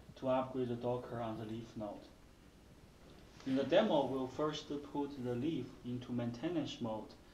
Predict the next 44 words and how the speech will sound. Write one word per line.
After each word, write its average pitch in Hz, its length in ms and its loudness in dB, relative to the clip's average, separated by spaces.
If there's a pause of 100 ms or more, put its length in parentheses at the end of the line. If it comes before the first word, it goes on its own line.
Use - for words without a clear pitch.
(240)
and 123 200 0
keep 151 300 2
the 131 60 0
asic 131 420 0
routing 120 400 2
table 117 240 0
freeze 127 400 0
temporarily 120 680 -2 (320)
before 123 300 2
we 120 100 2
stop 123 520 2
the 123 60 -4
Quagga. 110 440 -4 (880)
Then 160 280 8
we're 143 160 8
going 135 300 2
to 131 120 -4
stop 151 400 4
Quagga 120 460 6
and 113 120 -2
start 135 380 2
Go 127 140 2
B 120 160 0
G 120 200 -2
P 120 300 0 (420)
and 117 200 2
finish 127 380 2
the 120 100 0
B 117 180 0
G 117 140 -6
P 113 120 -4
stacks 113 520 -4
ramping. 107 340 -2 (840)
In 127 80 4
the 123 100 4
whole 170 200 6
process, 156 600 6
you 120 120 2
will 120 180 4
see 139 480 -2
that 117 240 2
ping 143 240 8
is 120 140 6
working 120 500 0